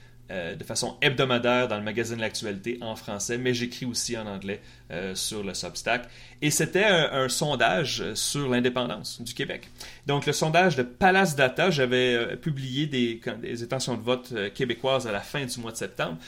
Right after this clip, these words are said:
Ben, le, c'était le même sondage que j'ai étiré sur quelques semaines. Et, euh, les souverainistes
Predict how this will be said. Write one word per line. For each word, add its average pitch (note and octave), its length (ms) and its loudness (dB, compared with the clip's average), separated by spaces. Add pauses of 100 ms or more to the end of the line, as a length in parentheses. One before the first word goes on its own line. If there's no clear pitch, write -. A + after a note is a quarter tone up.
(140)
Ben, B2 160 6
le, A#2+ 100 2
c'était - 320 0
le D3+ 100 4
même C3+ 360 0
sondage B2+ 880 0
que A#2 100 -4
j'ai A2+ 160 -6
étiré A2+ 380 -4
sur G#2+ 180 -10
quelques G2+ 280 -10
semaines. - 280 -10 (480)
Et, A3+ 540 4 (180)
euh, - 60 -16 (760)
les A2+ 200 -8
souverainistes C3 880 0